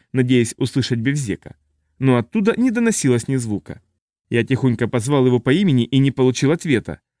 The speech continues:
Потом надавил на дверь плечом. Она не поддалась, а ударить посильнее я боялся. Наконец я умудрился просунуть край огнива, что дал мне Вадалус, в дверную щель и сломать замок.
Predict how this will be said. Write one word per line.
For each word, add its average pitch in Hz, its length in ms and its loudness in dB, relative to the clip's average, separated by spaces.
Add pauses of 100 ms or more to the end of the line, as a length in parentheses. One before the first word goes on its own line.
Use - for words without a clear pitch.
(140)
Потом 247 300 0
надавил 175 380 2
на 147 120 2
дверь 127 260 0
плечом. 123 500 -6 (480)
Она 123 220 2
не 117 140 2
поддалась, 123 600 -2 (220)
а 127 120 0
ударить 131 340 4
посильнее 156 540 0
я 131 160 0
боялся. 110 580 -4 (720)
Наконец 185 460 0
я 143 80 4
умудрился 131 440 2
просунуть 131 500 0
край 131 200 -2
огнива, 143 480 0
что 131 160 -2
дал 123 180 2
мне 120 140 2
Вадалус, 120 480 0 (180)
в 117 80 -6
дверную 135 420 4
щель 220 360 -2
и 139 40 -2
сломать 127 380 0
замок. 107 420 -6